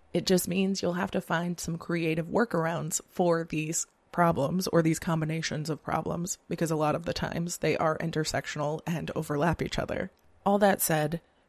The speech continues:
to bring it back to when I think about my most effective managers in the past, they were honest, clear about the intentions, communicative when they had a change in those intentions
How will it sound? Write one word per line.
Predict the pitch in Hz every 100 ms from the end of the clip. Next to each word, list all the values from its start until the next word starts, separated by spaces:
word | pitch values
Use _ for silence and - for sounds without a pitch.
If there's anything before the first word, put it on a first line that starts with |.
| _ -
to | 185 175
bring | 175 190
it | 196
back | 165 147 -
to | 156 143 147 - _
when | 180 175
I | 208
think | - 185
about | 180 156 156 - -
my | 175 165 165
most | 165 165 - 151
effective | - 147 - 156
managers | 147 135 170 160 170 175
in | - 165
the |
past, | 170 165 180 202 - - _ _ _ _ _
they | 185 175
were | 170 -
honest, | - 165 190 233 - - - _ _ _ _ _
clear | - 196 202 226 254 _ _ 185
about | 180 -
the | 175
intentions, | 165 170 160 - 170 185 - - _ _ -
communicative | 185 180 190 202 180 - 170 190 - _ _
when | 190 180 175
they | 175
had | 180 175 170 -
a |
change | - - 185 196 -
in | 175
those | 160 160
intentions | 160 160 156 160 160 170 202 -